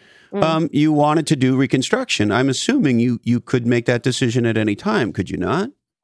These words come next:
Speaker 1: It's a little bit more complicated if you've gone completely flat. And,
Speaker 2: Okay.
Speaker 1: and this might be a good time to do a very quick overview in case, you know, you're, you're probably not that familiar with
Speaker 2: No,
Speaker 1: what
Speaker 2: please.
Speaker 1: reconstruction entails.
Speaker 2: E-, educate
Speaker 1: So
Speaker 2: me.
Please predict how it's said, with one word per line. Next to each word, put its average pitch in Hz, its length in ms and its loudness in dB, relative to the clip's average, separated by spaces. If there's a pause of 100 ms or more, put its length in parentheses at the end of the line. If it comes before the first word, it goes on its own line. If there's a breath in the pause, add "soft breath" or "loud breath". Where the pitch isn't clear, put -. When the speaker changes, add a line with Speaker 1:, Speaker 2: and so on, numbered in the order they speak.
(680)
Speaker 1:
It's 330 200 0
a 339 60 2
little 349 400 4
bit 320 180 4
more 269 240 2
complicated 233 920 0
if 214 160 -4
you've 208 160 0
gone 202 300 0
completely 180 540 -6
flat. - 440 -14 (160)
And, 196 140 -4
Speaker 2:
Okay. 123 240 -2
Speaker 1:
and 190 280 -6
this 233 240 0
might 247 220 4
be 269 120 4
a 208 60 4
good 208 360 2 (180)
time 196 440 0
to 180 340 0
do 185 360 -2
a 180 80 2
very 175 320 -4 (400)
quick 349 320 0
overview 269 800 0
in 226 160 -2
case, 226 640 -2
you 220 100 -4
know, 190 400 -2
you're, 403 200 -6 (200)
you're 302 300 0
probably 302 340 0
not 233 260 0
that 208 200 -2
familiar 202 400 -2
with 175 120 2
Speaker 2:
No, 160 160 4
Speaker 1:
what 185 100 -2
Speaker 2:
please. 151 140 2
Speaker 1:
reconstruction 190 460 -4
entails. 190 540 -4
Speaker 2:
E-, - 120 0
educate 135 500 0
Speaker 1:
So 104 80 2
Speaker 2:
me. 87 100 -6